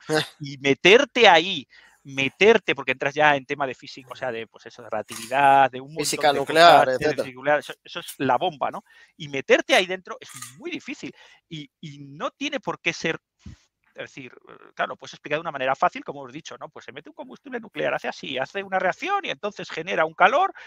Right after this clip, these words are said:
Speaker 2: que se tras-, que se, que se transmite a través de, generalmente de agua y que te mueve una turbina y genera electricidad. Ya.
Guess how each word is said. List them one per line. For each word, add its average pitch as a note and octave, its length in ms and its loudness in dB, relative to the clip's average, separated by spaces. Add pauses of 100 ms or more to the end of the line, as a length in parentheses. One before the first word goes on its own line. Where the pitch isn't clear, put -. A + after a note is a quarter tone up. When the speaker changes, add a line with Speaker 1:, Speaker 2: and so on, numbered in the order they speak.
(140)
Speaker 2:
que D#3+ 80 -6
se - 160 -8
tras-, D#3 300 -6
que C#3+ 120 -8
se, D3+ 160 -12
que D3 120 -16
se D#3 100 -12
transmite D#3 420 -10
a A#2+ 40 -6
través D#3 280 -4
de, D#3+ 200 -10
generalmente D#3 500 -8
de A3+ 80 2
agua E4 320 6 (320)
y E3 100 -12
que D#3+ 120 2
te D#3+ 80 0
mueve G3 140 -6
una G#3+ 120 4
turbina F4 400 0
y D4+ 60 2
genera G3 180 4
electricidad. C3+ 380 0
Ya. E3 200 6